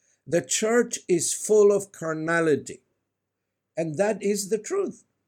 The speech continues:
Riddled with strife, riddled with division, selfish ambitions, and all sorts of unethical behavior. And then you ask, "Why?"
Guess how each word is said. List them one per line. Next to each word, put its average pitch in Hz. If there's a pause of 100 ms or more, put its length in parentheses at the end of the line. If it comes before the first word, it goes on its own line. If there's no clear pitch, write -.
(800)
Riddled 208
with 190
strife, -
riddled 202
with 185
division, 135
selfish 196
ambitions, 160 (600)
and 160
all 233
sorts 165 (100)
of 170
unethical 175
behavior. 151
And 190
then 196
you 214
ask, 208
"Why?" 147